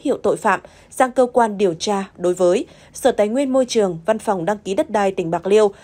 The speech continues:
và các chi nhánh vì có dấu hiệu vi phạm pháp luật trong việc thu phí đo đạc, quản lý, sử dụng tài chính gây ra hậu quả thất thoát tài sản,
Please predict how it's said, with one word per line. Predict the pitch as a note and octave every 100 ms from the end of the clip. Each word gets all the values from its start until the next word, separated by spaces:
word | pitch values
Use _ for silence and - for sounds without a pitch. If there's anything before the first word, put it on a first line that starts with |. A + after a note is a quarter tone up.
| - -
và | A3
các | E4+ F4+
chi | D4
nhánh | C4+ A#3 G#3+ E4
vì | B3+
có | G#3 F#3+
dấu | G3 B3+
hiệu | D4+ - F#3+
vi | C#4+
phạm | C#4 A#3+ -
pháp | F#4+ B3+
luật | G3+ - - -
trong | - A#3
việc | G3+ D#3+ -
thu | A#3+
phí | - G3 B3
đo | A#3+
đạc, | G3+ F#3+ -
quản | G#3 E3+ E3+
lý, | F3 D4 - -
sử | - A3+
dụng | A3+ G#3+
tài | A#3 G#3+
chính | G#3 A3 F4+ -
gây | A3
ra | G#3+ G#3+
hậu | G#3+ F#3+
quả | - F3
thất | D#3+ C#4+ -
thoát | F4+ -
tài | F#3
sản, | - G#3